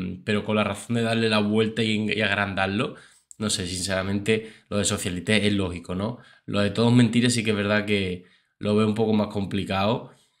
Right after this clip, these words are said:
porque es un programa que, que, bueno, sí que es verdad que se escapa un poco de todo, de todos los programas del cotilleo, tiene que ver con la política, tratado con, con ironía, con humor,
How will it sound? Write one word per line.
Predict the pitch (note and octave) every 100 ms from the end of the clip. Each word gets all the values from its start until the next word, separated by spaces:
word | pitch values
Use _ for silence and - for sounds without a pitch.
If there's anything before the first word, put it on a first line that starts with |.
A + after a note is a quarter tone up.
| _ _ _ - _
porque | - F#2+ G2+
es |
un | G2
programa | G2+ G2+ G2+ G#2+ G#2
que, | G2+ G2 F#2 F2+
que, | G2
bueno, | G2 F#2+
sí | G2+
que | G2
es |
verdad | F#2+ G2+ G2 G2
que | G#2
se | F#2
escapa | F#2+ - G#2+
un | A2 G2+
poco | A2 A2 A2 B2 - _ _ _ _ _ _ _ - -
de | A#2+ A2+
todo, | A2+ A2+ A2 G#2
de | G#2 G#2
todos | G#2+ A2+
los | A2+
programas | A2 G#2 G#2
del | G2+
cotilleo, | G#2 F#2 F#2 G#2 G#2+
tiene | - G2+ G2
que |
ver | G2+
con | G2+
la | F#2+ F#2
política, | G2+ A2+ A2+ A2 A#2 A2+
tratado | G2+ F#2+ G2+ F#2+
con, | G2+ G2+ G2 F#2+ - -
con | G#2 G2+
ironía, | G2+ G2 G#2+ A2+ G#2+
con | G2
humor, | F#2+ G2 A2 A#2